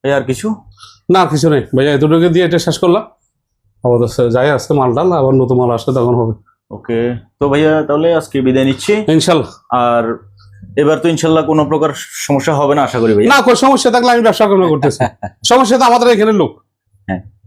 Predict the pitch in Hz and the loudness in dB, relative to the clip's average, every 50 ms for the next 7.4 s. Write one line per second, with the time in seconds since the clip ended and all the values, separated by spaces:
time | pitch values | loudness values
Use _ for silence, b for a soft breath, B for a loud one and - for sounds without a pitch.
0 | _ - - - - - - 135 156 185 214 226 226 196 196 233 233 233 226 185 | _ -20 -20 -20 -12 -6 -2 0 0 0 2 0 0 0 0 2 2 2 2 2
1 | 220 226 226 226 226 214 202 180 185 196 202 190 202 202 202 180 170 185 190 196 | 2 2 2 2 0 0 0 0 2 2 2 2 2 0 2 2 2 2 2 2
2 | 202 170 180 170 170 180 175 175 170 147 156 151 151 151 143 143 151 147 147 - | 2 0 0 -2 0 0 0 0 0 0 0 0 -2 -2 -2 -2 -2 -2 -4 -8
3 | _ _ _ _ _ _ _ _ _ _ _ - 190 175 - 131 160 185 190 190 | _ _ _ _ _ _ _ _ _ _ _ -10 -10 -6 -4 -2 0 0 2 2
4 | 202 185 - 196 196 220 220 226 233 226 220 208 202 190 214 214 196 190 202 208 | 0 0 2 2 2 2 2 2 2 2 4 2 2 2 2 2 4 4 2 2
5 | 208 202 180 180 180 180 185 175 185 190 180 165 143 - - 165 156 151 139 139 | 2 2 2 2 2 2 2 2 2 2 2 2 0 0 -2 0 0 0 0 0
6 | - 143 139 135 135 135 135 131 131 143 143 - 151 127 - - 131 127 139 147 | 0 2 2 2 2 2 2 2 0 0 0 0 -2 -2 0 0 0 2 4 2
7 | 147 131 113 - 139 127 127 117 | 2 0 0 -2 -2 -2 0 -2